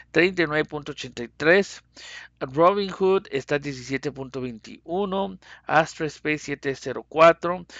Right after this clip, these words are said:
DraftKings, veintiséis punto ochenta y ocho,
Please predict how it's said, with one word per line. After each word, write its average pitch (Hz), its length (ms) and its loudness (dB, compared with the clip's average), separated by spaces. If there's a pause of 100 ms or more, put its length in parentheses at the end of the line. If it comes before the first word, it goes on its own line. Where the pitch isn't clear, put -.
(200)
DraftKings, 147 640 -2
veintiséis 139 500 -8
punto 135 240 -14
ochenta 120 280 -10
y - 80 -8
ocho, 170 460 -6